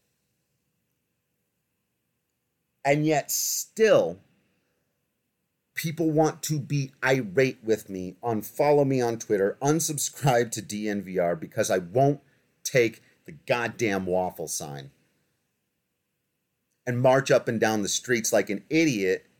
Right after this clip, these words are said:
saying things like, "He never spends any money on the team," which is just demonstrably false. That takes one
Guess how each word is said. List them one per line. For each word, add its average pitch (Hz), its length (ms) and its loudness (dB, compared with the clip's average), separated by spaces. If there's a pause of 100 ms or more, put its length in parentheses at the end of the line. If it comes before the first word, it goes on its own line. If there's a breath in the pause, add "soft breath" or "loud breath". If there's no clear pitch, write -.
(440)
saying 113 600 0 (400)
things 123 320 0
like, 101 380 2 (1040)
"He 226 100 0
never 233 220 6
spends 214 340 6
any 226 160 6
money 214 240 6
on 214 160 6
the 208 80 6
team," 208 360 2
which 185 320 0
is 220 160 -6
just - 340 -4
demonstrably 185 1040 0
false. - 640 -6 (960)
That 170 220 0
takes 180 320 0
one 139 800 0